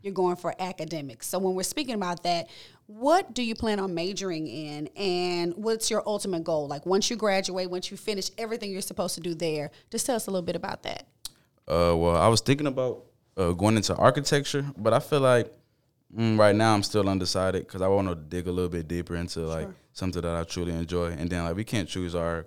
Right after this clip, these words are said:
Speaker 2: our career path our first year anyway.
Speaker 1: Okay.
Speaker 2: Like, we have to, we have to, we have to take all the basic classes or all the needed classes our freshman year,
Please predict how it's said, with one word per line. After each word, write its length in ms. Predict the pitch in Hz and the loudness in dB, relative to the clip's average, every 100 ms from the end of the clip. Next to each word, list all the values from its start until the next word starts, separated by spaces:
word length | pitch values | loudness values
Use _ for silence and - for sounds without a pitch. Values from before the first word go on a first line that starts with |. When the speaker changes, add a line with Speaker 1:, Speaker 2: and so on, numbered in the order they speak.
| - | -8
Speaker 2:
our 80 | 82 | -10
career 260 | - 78 | -8 -10
path 240 | 76 67 64 | -8 -10 -10
our 80 | 69 | -10
first 260 | 65 - | -10 -12
year 80 | - | -12
anyway. 280 | 69 58 - _ _ _ | -12 -12 -14 _ _ _
Speaker 1:
Okay. 200 | 202 180 | -12 -10
Speaker 2:
Like, 160 | - - _ - | -10 -12 _ -4
we 80 | 90 | -2
have 140 | 85 | -2
to, 100 | 73 - _ | -6 -14 _
we 100 | 80 | -6
have 140 | 82 - | -6 -4
to, 120 | 87 | -2
we 60 | |
have 140 | 92 92 | -2 -2
to 40 | |
take 120 | 90 78 | -6 -2
all 160 | 82 | -2
the 300 | 82 78 78 - | -2 -4 -6 -6
basic 320 | 92 92 90 | -2 -2 -2
classes 400 | 92 87 85 87 85 | -2 -2 -2 -4 -4
or 80 | 78 | -4
all 180 | 80 80 | -2 -4
the 80 | |
needed 200 | 76 78 - | -4 -8 -6
classes 260 | 82 80 | -8 -6
our 80 | 76 | -8
freshman 340 | 80 80 73 | -8 -8 -6
year, 200 | 78 76 | -8 -8